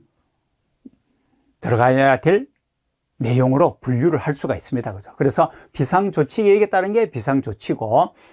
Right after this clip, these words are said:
그다음에 안전운전 지침서와 도급업체 안전관리 계획은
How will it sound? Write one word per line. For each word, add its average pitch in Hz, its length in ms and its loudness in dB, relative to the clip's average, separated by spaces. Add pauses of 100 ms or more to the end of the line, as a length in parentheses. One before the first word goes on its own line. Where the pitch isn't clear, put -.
그다음에 147 240 0
안전운전 190 1040 -2
지침서와 151 840 -4 (240)
도급업체 170 520 0
안전관리 156 640 -4
계획은 151 440 0